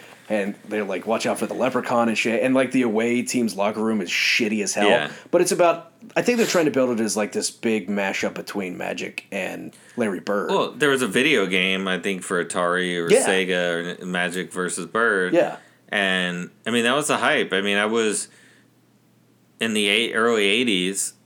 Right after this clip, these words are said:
Speaker 2: I was watching Bird and Magic
Speaker 1: Yeah.
Speaker 2: and then Jordan. And,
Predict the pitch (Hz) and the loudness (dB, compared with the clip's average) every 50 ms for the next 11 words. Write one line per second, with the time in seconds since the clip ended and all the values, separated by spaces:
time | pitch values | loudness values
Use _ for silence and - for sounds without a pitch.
0 | _ _ _ _ _ _ _ _ _ _ _ _ _ _ _ _ _ _ 98 98 | _ _ _ _ _ _ _ _ _ _ _ _ _ _ _ _ _ _ -2 0
1 | 101 104 110 110 107 101 95 - - _ _ _ _ - 110 110 104 92 98 95 | 2 2 0 -2 -4 -6 -8 -12 -16 _ _ _ _ -6 -4 -4 -4 -4 -2 0
2 | 95 113 135 135 - 117 101 95 92 90 87 82 - _ _ _ _ _ _ _ | 0 0 0 0 -2 -2 -2 -2 -4 -4 -6 -8 -12 _ _ _ _ _ _ _
3 | _ _ _ 87 - 104 92 92 95 92 90 90 87 87 90 90 87 87 82 82 | _ _ _ -4 0 0 2 2 0 0 -2 -4 -4 -4 -4 -2 -2 -4 -4 -4
4 | 82 80 78 - 95 90 90 - - - 98 98 95 95 92 92 90 90 82 95 | -4 -4 -2 -2 -4 -4 -6 -10 -8 -6 -6 -4 -4 -2 -4 -4 -4 -4 -6 -4
5 | 95 92 92 92 87 87 85 80 80 85 87 85 82 80 80 | -2 -2 0 -2 -2 -4 -8 -6 -6 -6 -6 -6 -8 -12 -14